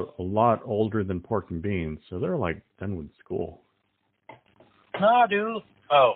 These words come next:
Speaker 2: well, I don't know. They were, they were young then. I think they're older now. Yeah, they're older now 'cause I saw something, one of the daughters or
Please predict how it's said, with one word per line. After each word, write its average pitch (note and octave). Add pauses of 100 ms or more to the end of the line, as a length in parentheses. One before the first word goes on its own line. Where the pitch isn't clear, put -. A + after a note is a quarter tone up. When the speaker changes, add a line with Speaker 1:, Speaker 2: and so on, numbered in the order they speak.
Speaker 2:
well, B2 (600)
I G#3+
don't -
know. C#4
They F#3
were, B3 (840)
they F#3+
were G#3
young D3
then. C#3 (1120)
I C3
think A3
they're C#3
older C3+
now. A2 (1080)
Yeah, C#3
they're C3+
older D3+
now C3+
'cause A#2
I A#2+ (120)
saw A#2 (140)
something, D3
one B2+
of B2
the G#2+ (1080)
daughters A#2+
or G#2+